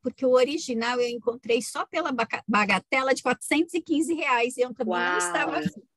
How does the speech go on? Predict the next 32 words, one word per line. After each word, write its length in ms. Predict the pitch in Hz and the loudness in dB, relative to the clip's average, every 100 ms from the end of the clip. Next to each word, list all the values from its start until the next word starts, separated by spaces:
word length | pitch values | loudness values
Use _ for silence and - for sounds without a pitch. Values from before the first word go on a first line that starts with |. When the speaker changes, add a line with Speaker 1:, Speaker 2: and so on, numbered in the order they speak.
| _ _ - | _ _ -6
Speaker 1:
né? 220 | 185 214 - _ _ _ - - | 0 0 -2 _ _ _ -16 -4
Então, 180 | 226 | -2
por 80 | 302 | 0
que 100 | 440 | -2
que 80 | - | -2
eu 40 | 415 | -2
tô 120 | 294 | 0
falando 360 | 285 247 214 | 4 4 4
preço, 560 | 214 196 139 107 - - - | 0 -2 -2 -4 -12 -10 2
preço? 420 | 190 156 - - _ - - _ _ _ _ - | 2 2 -4 -12 _ -20 -20 _ _ _ _ 0
Porque 280 | 247 302 | 0 2
pra 180 | 269 311 | -2 -2
você, 500 | 320 427 - - 233 | 0 -2 -2 4 4
ouvinte, 460 | 196 170 160 156 - | 6 2 -2 -6 -10
o 40 | |
conteúdo 500 | - 240 254 254 285 | -4 -4 -2 -4 -6
que 100 | - | -8
vamos 240 | 262 226 202 | -2 0 0
apresentar 580 | 190 214 190 196 190 247 | -2 -2 -2 -4 -4 -2
é 60 | 247 | -2
rico 260 | 277 - | -4 -10
demais 400 | 359 381 247 240 | -8 -4 -2 -4
pra 160 | - 208 | -4 -8
não 100 | 180 | -6
ser 160 | - | -10
compartilhado. 680 | - 175 170 - 196 170 - - - _ | -6 -6 -6 -8 -8 -8 -8 -16 -20 _
Então, 280 | 190 190 214 | -12 -6 -4
eu 60 | 285 302 | -2 -2
Speaker 2:
Nossa! 220 | 302 381 - | -4 -6 -10
Speaker 1:
peguei, 240 | 302 247 | -6 -2
acabei 380 | 262 - 254 262 | -2 -2 0 0
pegando 680 | - 254 220 262 285 233 | 2 4 4 4 2 -4